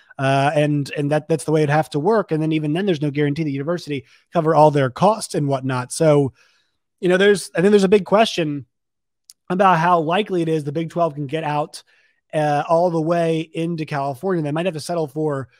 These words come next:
uh, you know, a Utah. I mean, then that's, that doesn't seem like it's likely right now. You know, uh,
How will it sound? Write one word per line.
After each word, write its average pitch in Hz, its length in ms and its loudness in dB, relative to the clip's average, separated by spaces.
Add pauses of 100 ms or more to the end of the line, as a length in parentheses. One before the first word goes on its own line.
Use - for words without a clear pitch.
(280)
uh, 135 440 -6
you 156 80 -8
know, 165 100 -6
a 170 60 -4
Utah. 180 500 -6
I 127 40 -10
mean, 143 220 -6
then 143 140 -4
that's, 151 300 -4
that 156 80 -4
doesn't 147 220 -4
seem 151 120 -10
like 143 100 -8
it's 123 100 -12
likely 147 260 -4
right 147 120 -8
now. 147 280 -10
You 139 80 -14
know, 147 100 -8
uh, 151 280 -10